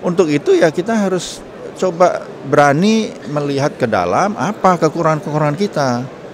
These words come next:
Kalau kualitas, eh, tenaga-tenaga pendidik kita misalnya perlu ditingkatkan, ya,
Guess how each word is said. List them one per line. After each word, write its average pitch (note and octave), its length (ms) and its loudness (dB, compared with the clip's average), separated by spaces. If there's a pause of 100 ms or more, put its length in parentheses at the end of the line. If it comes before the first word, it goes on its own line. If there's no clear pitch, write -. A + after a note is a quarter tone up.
(400)
Kalau C#3 400 2
kualitas, D#3 640 -2 (800)
eh, D3 180 -2
tenaga-tenaga C#3 1080 -2 (600)
pendidik C3+ 460 -4
kita D3 240 4
misalnya C#3+ 560 0
perlu C3+ 240 2
ditingkatkan, C#3+ 600 -2
ya, C3+ 320 2